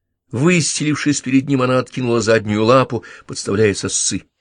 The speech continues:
Первенец еще не ведал вкуса молока, прежде чем ощутить его, вцепился, вгрызся в вымя,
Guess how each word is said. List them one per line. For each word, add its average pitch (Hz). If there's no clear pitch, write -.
Первенец 95
еще -
не 95
ведал 92
вкуса -
молока, 131
прежде 92
чем 95
ощутить -
его, 95
вцепился, 135
вгрызся 120
в 104
вымя, 131